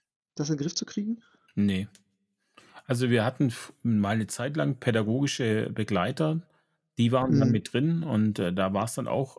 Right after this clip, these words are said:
Speaker 2: hm, doppelt. Äh, allerdings nicht, äh, also es hat trotzdem, der Lehrer hat unterrichtet quasi und die andere Person hat dann mit unterstützt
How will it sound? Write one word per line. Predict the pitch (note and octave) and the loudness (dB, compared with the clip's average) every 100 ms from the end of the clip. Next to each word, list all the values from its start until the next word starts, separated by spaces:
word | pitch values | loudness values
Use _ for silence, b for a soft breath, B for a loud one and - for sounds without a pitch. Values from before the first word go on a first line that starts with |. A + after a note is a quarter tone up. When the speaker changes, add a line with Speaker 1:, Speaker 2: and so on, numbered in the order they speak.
| _ | _
Speaker 2:
hm, | A#2 A2+ A#2 A#2 - - | -6 -4 -6 -6 -8 -2
doppelt. | B2 - E3 - - b b b _ | 0 2 -2 -4 -20 b b b _
Äh, | A2 | 0
allerdings | G#2+ - A2+ C3+ B2 - - - - | 2 2 2 4 2 -2 -12 -16 -4
nicht, | A2 C#3 - - - F#3+ - _ _ _ _ | 2 2 0 -10 -14 -14 -20 _ _ _ _
äh, | - A#2 | -14 -8
also | A#2+ G#2 A#2 | -6 -6 -6
es | A2 | -6
hat | A#2 - | -2 0
trotzdem, | C#3 D3+ A#2+ | 0 0 0
der | |
Lehrer | A2 B2 D3+ B2 | 2 2 2 4
hat | C3 | 4
unterrichtet | B2+ A#2+ G#2+ C#3+ - C3 - - | 4 4 2 0 -2 -4 -6 -4
quasi | A#2 A2 A#2+ B2+ | 0 0 0 -2
und | C3 A#2+ | -2 -2
die | A2 | -2
andere | - C3 B2 | -2 0 0
Person | A2+ G#2+ A2+ G2 | 0 0 -2 -2
hat | A2+ | 0
dann | G2 | 2
mit | G2 B2+ | 2 0
unterstützt | G#2+ F2 - E2+ - - | -2 -4 -4 -8 -8 -14